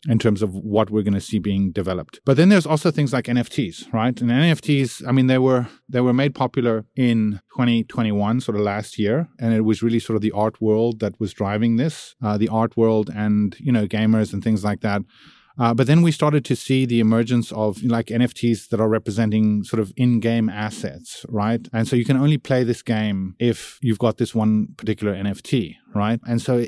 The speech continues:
it has huge value. And, you know, there was a game called Axie Infinity, which blew up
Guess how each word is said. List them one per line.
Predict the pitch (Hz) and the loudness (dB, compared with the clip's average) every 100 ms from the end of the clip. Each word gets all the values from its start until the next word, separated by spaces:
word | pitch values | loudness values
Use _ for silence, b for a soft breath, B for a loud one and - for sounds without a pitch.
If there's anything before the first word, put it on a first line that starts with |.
| - | -2
it | 123 | -2
has | 131 127 104 | 0 0 -2
huge | - - 127 107 | -6 -2 0 0
value. | 113 107 110 90 104 | -2 0 -2 -2 -2
And, | 110 98 95 | -2 0 0
you | 117 | 0
know, | 107 | 0
there | 104 110 | 0 -2
was | 104 | -2
a | |
game | 107 117 | -2 -2
called | 117 110 | -2 -4
Axie | 110 - 110 | -6 -2 -2
Infinity, | 101 - 123 113 110 101 | 0 0 0 0 -4 -2
which | 127 117 - - | 0 0 -2 -12
blew | 131 110 117 123 | -12 2 4 6
up | 127 123 | 6 2